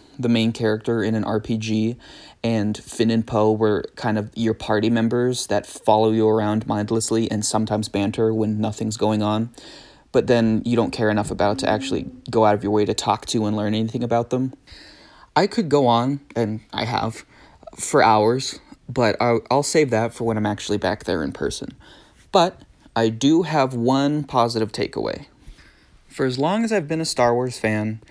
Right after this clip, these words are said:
and definitely for the entire time we've been doing this podcast, I have made no secret how much I hate the more radical fan base. In many ways, it's kind of felt like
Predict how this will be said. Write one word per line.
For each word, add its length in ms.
and 160
definitely 420
for 140
the 100
entire 320
time 240
we've 140
been 100
doing 220
this 120
podcast, 640
I 120
have 240
made 280
no 360
secret 560
how 180
much 320
I 140
hate 580
the 80
more 240
radical 420
fan 280
base. 360
In 140
many 180
ways, 540
it's 400
kind 280
of 60
felt 240
like 400